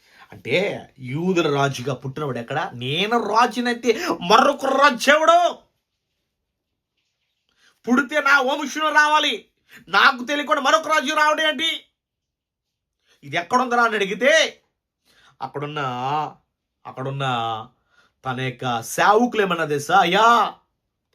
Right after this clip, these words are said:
మీకా గ్రంథంలో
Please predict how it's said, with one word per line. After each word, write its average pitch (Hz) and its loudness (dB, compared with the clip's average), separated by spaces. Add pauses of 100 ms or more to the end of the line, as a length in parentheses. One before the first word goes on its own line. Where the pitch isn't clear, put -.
(360)
మీకా 135 -4 (600)
గ్రంథంలో 139 -2